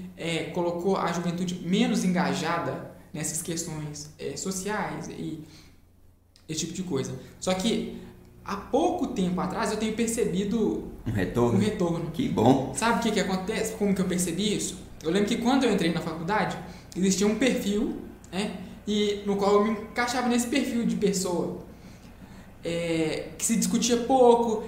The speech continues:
Speaker 1: e que tinha a vida um pouco mais, é, co-, não posso dizer corrida, mas é uma vida diferente do, do, do padrão que eu vejo hoje, né? Do perfil do universitário, sabe?
Speaker 2: Entendi.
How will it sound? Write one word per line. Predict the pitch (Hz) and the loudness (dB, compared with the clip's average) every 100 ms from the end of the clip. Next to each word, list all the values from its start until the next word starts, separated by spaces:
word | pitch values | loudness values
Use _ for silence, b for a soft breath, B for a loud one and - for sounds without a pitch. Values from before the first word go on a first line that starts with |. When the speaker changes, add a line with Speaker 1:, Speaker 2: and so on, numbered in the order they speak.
| B | B
Speaker 1:
e | 196 190 | -6 -4
que | 214 202 185 - - - - | -2 -2 -4 -8 -12 -16 -8
tinha | - 208 196 | -2 0 2
a | 170 | 2
vida | 180 180 165 127 - - 175 | 2 4 4 2 -2 -6 -6
um | |
pouco | 180 220 214 190 | 4 6 6 4
mais, | 180 180 151 135 135 - - - - - | 2 2 2 0 -2 -6 -8 -12 -16 -6
é, | 165 165 156 135 - - - - - - - - - - - - - - - - - - - - - | -2 0 0 -2 -6 -12 -18 -20 -20 -20 -20 -20 -20 -20 -20 -20 -20 -20 -20 -20 -20 -20 -20 -20 -2
co-, | 262 220 | 2 2
não | 240 302 | 2 0
posso | 320 320 214 | 0 0 2
dizer | 233 226 | 2 2
corrida, | 170 180 202 | 0 2 4
mas | 233 | 4
é | 302 | 4
uma | 320 294 | 2 4
vida | 311 | 4
diferente | - 330 240 254 - | 2 2 4 2 0
do, | - 233 | -2 -2
do, | 262 | -2
do | 254 | -2
padrão | 226 269 196 226 | 0 2 4 4
que | 254 | 6
eu | |
vejo | 202 262 247 | 6 6 8
hoje, | 202 196 196 | 10 10 8
né? | 196 170 | 4 2
Do | 165 | 0
perfil | 185 214 - - 240 | 6 6 6 4 4
do | 202 | 6
universitário, | 196 175 175 - 139 139 | 6 4 2 0 -2 0
sabe? | 277 262 - 101 | 2 2 0 -2
Speaker 2:
Entendi. | 92 82 - | -2 -2 -2